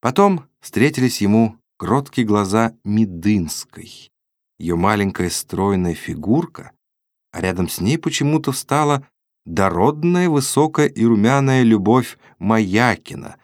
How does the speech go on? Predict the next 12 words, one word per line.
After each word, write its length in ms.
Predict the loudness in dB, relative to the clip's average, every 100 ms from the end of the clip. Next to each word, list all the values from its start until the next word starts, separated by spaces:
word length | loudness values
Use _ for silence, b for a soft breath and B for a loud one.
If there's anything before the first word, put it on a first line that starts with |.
| b b _
со 120 | -10
смеющимися 920 | -4 0 2 2 0 -2 -2 -2 -2
глазами 760 | -2 -2 -2 0 0 0 -2 -4 B B B
и 120 | -12
толстой 760 | -8 -2 0 0 -2 -4 -4 -2
золотисто-русой 1120 | -4 -2 0 -2 -4 -4 -4 -2 -6 -6 -6
косой. 920 | -6 -8 -8 -8 -10 -10 -16 -20 -20 _ _ _ _ _ _ _ _ _ _ _ _
Воздух 420 | -4 0 2 0 -2
был 200 | -2 -2
полон 360 | -4 -2 -2
унылых 480 | -2 -2 0 0 -2
звуков. 920 | -4 -6 -4 -6 -8 -16 -18 -20 -20